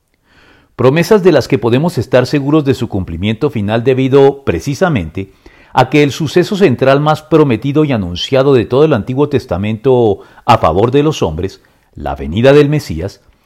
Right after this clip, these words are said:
se hizo realidad plena en la encarnación y primera venida de Cristo al mundo para redimirnos. Por eso, Pablo puede declarar ahora con pleno conocimiento de causa que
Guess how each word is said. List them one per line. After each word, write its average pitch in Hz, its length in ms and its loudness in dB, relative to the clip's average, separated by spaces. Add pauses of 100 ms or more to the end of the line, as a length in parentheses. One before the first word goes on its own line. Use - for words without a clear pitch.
(140)
se - 200 0
hizo 156 260 4
realidad 139 480 2
plena 151 260 2
en 156 100 -2
la 120 120 0
encarnación 101 680 -4
y 160 60 -2
primera 104 440 0
venida 139 320 2
de 143 140 0
Cristo 135 320 -2
al 139 80 2
mundo 110 600 2 (180)
para 123 220 4
redimirnos. 107 800 -4 (840)
Por 82 180 -2
eso, 226 300 2 (300)
Pablo 156 300 4
puede 165 200 4
declarar 131 500 4
ahora 143 300 4
con 80 180 -8
pleno 139 320 -2
conocimiento 127 680 -4
de 151 120 0
causa 131 420 0
que 98 380 -2